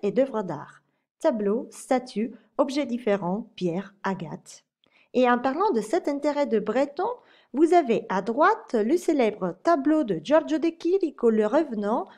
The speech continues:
ou Le Cerveau de l'Enfant. Au peintre italien, le musée de l'Orangerie à Paris a récemment consacré une exposition dont les titres étaient Giorgio de Chirico et la peinture métaphysique. Consacré à cet artiste découvert par Apollinaire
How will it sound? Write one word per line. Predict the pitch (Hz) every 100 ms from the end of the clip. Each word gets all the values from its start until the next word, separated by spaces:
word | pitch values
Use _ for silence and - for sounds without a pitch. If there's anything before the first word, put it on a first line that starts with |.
| _ _
ou | 233
Le | 240
Cerveau | 240 339 320 415 440
de | 254
l'Enfant. | 208 170 - - - _ _ _ _ - - -
Au | 294
peintre | 302 427 427 247 -
italien, | 381 311 247 233 233 403
le | 262
musée | 240 269 269 403
de | 240
l'Orangerie | 214 220 370 294 262 269 302
à | 196
Paris | 185 269 262 285 381
a | 415 190
récemment | 262 359 311 262 175
consacré | - 285 294 330 320 - 415 480
une | 240
exposition | 254 - - 247 214 220 - 302
dont | 370 226
les | 208 240
titres | - 392 -
étaient | 240 226 220 185
Giorgio | - 320 381 247
de | 254
Chirico | 262 - 392 269 269
et | 202
la | 180
peinture | 160 269 277 285 349
métaphysique. | 269 226 254 247 233 220 214 - - _ _ _ _ - _ _ _ _ _
Consacré | - 359 330 254 - 214 254 370
à | - -
cet | - 330
artiste | 311 277 - - 285 - 214
découvert | 175 311 - 277 262 294
par | 226 170
Apollinaire | 180 339 302 240 202 180 277